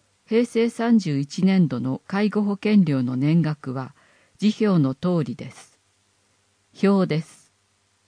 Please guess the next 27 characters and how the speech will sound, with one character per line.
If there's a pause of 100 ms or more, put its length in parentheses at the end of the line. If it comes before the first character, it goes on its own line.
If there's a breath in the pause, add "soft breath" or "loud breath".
(220)
平
成
三
十
一
年
度
介
護
保
険
料。 (1080)
所
得
段
階、 (340)
対
象
者、 (400)
保
険
料
の
負
担
割
合、